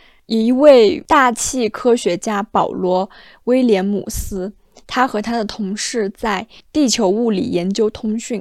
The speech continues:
发表了研究论文，他们分析了一九七九年到二零二零年的大气数据，统计了过去晴空湍流发生的频率。那么调查结果就显示，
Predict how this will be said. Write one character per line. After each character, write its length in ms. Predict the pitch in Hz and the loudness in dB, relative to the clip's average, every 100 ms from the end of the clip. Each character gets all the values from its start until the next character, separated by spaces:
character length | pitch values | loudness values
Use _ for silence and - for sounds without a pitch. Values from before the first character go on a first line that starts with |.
| - | -10
发 160 | - 220 | -8 -6
表 220 | 220 185 | -4 -4
了 120 | - | -4
研 260 | 185 180 185 | -6 -6 -4
究 200 | 240 226 | -2 0
论 240 | 240 214 190 | 0 0 -2
文， 220 | - 214 | -6 -10
他 160 | - 240 | -6 -4
们 140 | 254 | -4
分 240 | 254 254 | -2 -4
析 200 | 269 - 262 | -4 -4 -2
了 200 | 240 - - - | -2 -4 -14 -12
一 120 | 269 262 | -6 0
九 220 | 240 - | 0 0
七 260 | - 247 | -4 -4
九 200 | 226 208 | 0 0
年 260 | 143 180 185 | -2 -10 -6
到 220 | 214 196 196 | -2 0 0
二 140 | 311 254 | 0 0
零 160 | 190 196 | -2 -4
二 200 | 240 208 | -4 -4
零 240 | 185 185 | -4 -6
年 180 | 185 190 | -6 -8
的 120 | 196 | -8
大 200 | 220 247 | -8 -8
气 220 | 214 208 | -8 -10
数 260 | 196 - 208 | -8 -6 -8
据， 260 | 214 208 - - _ - | -8 -12 -12 -20 _ -12
统 240 | 226 - | -10 -8
计 140 | - | -4
了 160 | 262 196 | -2 -2
过 240 | 190 220 | 0 0
去 260 | 202 - 208 | 0 -6 -8
晴 220 | - 185 | -8 -10
空 220 | 208 214 | -6 -6
湍 200 | 220 226 | -6 -6
流 180 | 202 - | -6 -6
发 260 | - 214 202 | -6 -6 -6
生 240 | - 208 | -6 -6
的 180 | 196 - - - - _ | -6 -8 -14 -20 -20 _
频 400 | - - 175 185 | -12 -8 -6 -4
率。 220 | 208 233 - - - - | -2 -2 -6 -18 -20 -4
那 80 | 226 | -2
么 80 | |
调 220 | 220 262 214 | 2 2 2
查 240 | 226 190 | -2 -6
结 200 | 190 190 | -4 -4
果 160 | 196 190 | -4 -2
就 140 | 202 | -2
显 340 | 208 - - | -2 -6 -10
示， 380 | 220 - 208 185 | -12 -10 -8 -10